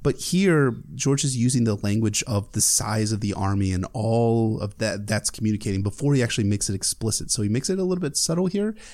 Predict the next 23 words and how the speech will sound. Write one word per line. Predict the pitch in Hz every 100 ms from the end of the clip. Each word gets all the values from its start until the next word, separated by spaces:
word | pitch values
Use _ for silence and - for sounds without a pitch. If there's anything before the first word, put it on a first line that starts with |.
| -
and | 117
then | 113
he | 123
does, | - 127 -
does | 120 113 107
a | 107
one-two | 98 107 104 92 120 139 -
punch. | 127 120 95 - - -
Subtlety | - 151 147 151
first, | - 156 151 - -
showing | - - 98 107
the |
size | 104 107
of | 101
the | 101
army, | 104 101
showing | - - - 101 104 104
the, | 101 98 95
the | - 104
grandeur | - 101 107 110
of | 101
the | 101
Reach, | 95 107 107 -